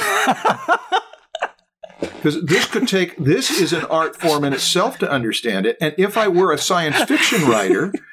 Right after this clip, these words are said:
Speaker 1: <laughs>
Speaker 2: and I was really interested in this, this would, you are an
Speaker 1: Uh,
Speaker 2: optimist. I don't know if you're an incurable
Speaker 1: Marshall.
Speaker 2: optimist, but you're certainly an optimist, because when you see new technology, you say, "Wow, hey,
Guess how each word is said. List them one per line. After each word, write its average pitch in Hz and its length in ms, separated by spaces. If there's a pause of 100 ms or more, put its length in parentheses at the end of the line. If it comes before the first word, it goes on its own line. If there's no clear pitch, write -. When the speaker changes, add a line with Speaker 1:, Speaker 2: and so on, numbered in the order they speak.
(100)
Speaker 1:
<laughs> - 300
Speaker 2:
and 156 200
I 156 100
was 147 260
really 175 640
interested 214 520
in 113 200
this, 110 380 (500)
this 220 280
would, 156 240 (200)
you 175 640
are 151 260
an 147 220
Speaker 1:
Uh, - 40
Speaker 2:
optimist. - 760
I 156 120
don't 214 200
know 190 160
if 175 120
you're 170 180
an 151 100
incurable 214 420
Speaker 1:
Marshall. 123 240
Speaker 2:
optimist, 117 460
but 190 120
you're 151 120
certainly 175 400
an 151 80
optimist, 151 400
because 131 240
when 156 100
you 190 140
see 180 260
new 165 180
technology, 165 600
you 135 100
say, 131 200
"Wow, 175 400
hey, 160 300